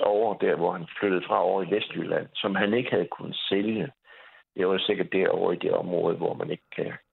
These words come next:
man ikke kan sælge noget som helst, altså, øh, hvor, fordi folk flytter derfra. Øhm, og, øh, så havde han lejet det ud med en eller anden lav husleje, så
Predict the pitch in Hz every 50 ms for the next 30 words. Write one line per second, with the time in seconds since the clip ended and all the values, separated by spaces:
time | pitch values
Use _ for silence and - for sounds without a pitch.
0 | _ - 90 85 85 - - - - - - - - 80 82 90 90 87 90 90
1 | 90 87 - - - - 82 80 80 - - - - 80 80 - - - - -
2 | - - - - - - - - - - - - - _ _ _ - - - 50
3 | - - - - 92 - - - 82 82 87 85 - - 85 78 - - - -
4 | 90 85 78 71 - - - - - 87 80 80 78 - - - _ _ _ _
5 | _ - - - - - _ _ _ _ _ - - 92 87 87 87 82 85 85
6 | 82 78 78 82 82 85 85 82 85 - _ _ _ _ _ _ _ _ _ -
7 | 107 92 90 90 87 87 87 87 87 85 85 82 85 82 82 80 - 50 50 -
8 | 50 - - - - - - - - - - - - - - - - 120 - -
9 | 135 117 113 120 117 113 110 107 107 107 95 98 98 104 113 120 120 117 101 -
10 | 90 80 76 85 90 - - _ _ - 78 76 73 73 73 73 76 82 80 82
11 | 85 82 - 80 80 76 - - - - - - _ _ _ - - 87 85 -
12 | - - - - 73 76 78 - - - - - 76 76 -